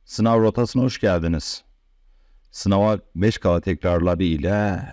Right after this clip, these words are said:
ÖSYM'nin iki bin yirmi dört sınav rotasını birlikte belirleyeceğiz.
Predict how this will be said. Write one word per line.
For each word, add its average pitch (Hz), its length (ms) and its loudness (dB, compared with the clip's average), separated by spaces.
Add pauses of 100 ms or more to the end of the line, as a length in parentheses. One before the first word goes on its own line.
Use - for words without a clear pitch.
ÖSYM'nin 90 580 0
iki - 300 -6
bin 90 80 0
yirmi 85 320 0
dört 98 160 0
sınav 90 320 0
rotasını 85 460 -2
birlikte 92 340 0
belirleyeceğiz. 82 760 -2